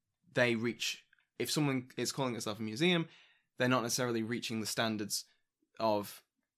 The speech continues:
accuracy that that trust expects. And also he talked about the, you know, the, the cultural power behind museums and the effect that, you know, just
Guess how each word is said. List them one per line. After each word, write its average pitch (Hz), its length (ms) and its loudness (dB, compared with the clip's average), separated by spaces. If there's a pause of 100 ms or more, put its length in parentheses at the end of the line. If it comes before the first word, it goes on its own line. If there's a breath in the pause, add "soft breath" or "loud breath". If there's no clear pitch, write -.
(120)
accuracy 110 640 -2 (340)
that - 580 -6
that 113 140 -4
trust - 520 -6
expects. - 640 -4 (300 loud breath)
And 151 140 6
also 156 320 4
he 131 120 0
talked 127 240 0
about 113 280 -2
the, 107 240 -4 (540)
you - 80 -6
know, 113 140 -4
the, 113 120 -6 (120)
the 120 80 -4
cultural 110 920 -4
power 120 460 2
behind 104 680 -4 (280)
museums 104 800 -4
and 101 420 -8 (200)
the 117 460 -2
effect - 600 -2
that, 110 200 -2 (200)
you 120 120 -12
know, 107 240 -6 (200)
just - 240 -6